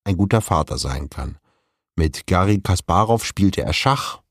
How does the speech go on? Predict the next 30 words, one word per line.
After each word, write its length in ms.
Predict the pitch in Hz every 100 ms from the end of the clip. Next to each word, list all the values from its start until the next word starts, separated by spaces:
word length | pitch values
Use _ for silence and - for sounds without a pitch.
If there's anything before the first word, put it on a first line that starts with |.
| _ -
Martin 360 | 85 90 95
Walser 400 | 82 101 110 117
schrieb 300 | 110 - 104
über 220 | 90 87 92
ihn 240 | 101 101
einen 260 | 90 92 87
leidenschaftlichen 760 | 92 104 95 98 - 87 87
Fan-Essay, 760 | - 95 104 - 113 113 113 - - _ _
sein 360 | - 90 90 78
Nachbar 580 | 87 - - 104 98
heißt 400 | 92 92 - - -
Michael 520 | 87 - 90 76 80
Ballack, 540 | - 82 107 135 - - -
der 140 | 71
wohnt 220 | 71 73 -
schräg 260 | 82 80
gegenüber, 540 | 85 80 69 92 107 - _ _ -
und 280 | 107 101 104
das 260 | 95 -
riesige 360 | 113 147 135 110
Helmut-Newton-Buch 880 | 113 113 110 175 - 98 107 175 -
auf 180 | 92
dem 180 | - 90
mitgelieferten 680 | 107 - 98 98 - 90 90
Metallklappgestell 920 | 87 - 117 135 92 85 - - 82
im 120 | 82 82
Flur 340 | 101 113 131 _ _ _ _ _
ist 160 | 98 -
ein 160 | 82
Geschenk 400 | 76 - 120 127